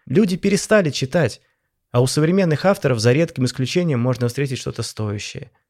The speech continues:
Мир изменился, и, как мне кажется, бесповоротно. Книжные магазины завалены эзотерической ерундой и мотивационными бреднями. «Кстати, книжонка по управлению гневом тебе бы пригодилась», — хихикнул писатель. Я еще сильнее вспылил.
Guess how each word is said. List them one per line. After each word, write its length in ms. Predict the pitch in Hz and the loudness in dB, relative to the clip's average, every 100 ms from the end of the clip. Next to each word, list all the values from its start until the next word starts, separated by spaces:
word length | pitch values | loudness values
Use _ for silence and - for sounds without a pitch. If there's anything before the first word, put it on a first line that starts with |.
| _ _ | _ _
Мир 220 | 139 180 160 | 0 2 2
изменился, 720 | 131 151 180 196 - 123 - - _ | 0 0 2 0 0 -6 -8 -16 _
и, 100 | - | -4
как 220 | 131 - | -4 -2
мне 120 | 131 | -2
кажется, 480 | 127 151 131 - 117 | 0 0 0 -4 -6
бесповоротно. 1040 | 104 107 127 - 147 143 143 107 - - - _ _ _ _ | -6 -6 -6 -4 -2 0 0 -2 -4 -14 -14 _ _ _ _
Книжные 380 | - 147 131 143 | -2 0 2 0
магазины 440 | 143 135 139 175 135 | 2 2 2 2 0
завалены 460 | 127 135 131 127 | 2 2 2 2
эзотерической 680 | 123 127 151 151 127 - 113 | 0 -2 -4 -4 -6 -6 -4
ерундой 460 | 123 131 139 165 | 0 0 0 0
и 40 | 127 | 0
мотивационными 720 | 120 123 127 - 170 160 160 | -2 -2 -4 -2 0 0 -2
бреднями. 600 | 147 160 123 107 110 107 _ _ | 0 -2 -2 -4 -8 -12 _ _
«Кстати, 540 | - - 120 117 120 | -16 -2 0 0 -2
книжонка 560 | 113 117 120 127 123 117 | -2 -2 2 2 2 0
по 120 | - | 0
управлению 640 | 120 120 123 120 131 110 110 | 0 2 2 2 2 2 0
гневом 460 | 113 143 175 185 | 0 2 2 0
тебе 300 | 185 151 110 | 0 -2 0
бы 120 | 117 120 | 0 0
пригодилась», — 800 | 139 139 139 107 104 113 - - _ _ _ | 0 0 0 0 -2 -4 -6 -16 _ _ _
хихикнул 440 | - 117 107 - 110 | -8 -6 -6 -6 -8
писатель. 540 | 120 - 104 104 - _ _ _ _ _ - | -6 -6 -6 -8 -14 _ _ _ _ _ -6
Я 180 | 104 | -2
еще 180 | 107 - | -2 -2
сильнее 440 | 120 131 117 110 104 | -2 0 0 0 -2
вспылил. 580 | - 139 127 110 117 | -4 -4 -2 -4 -8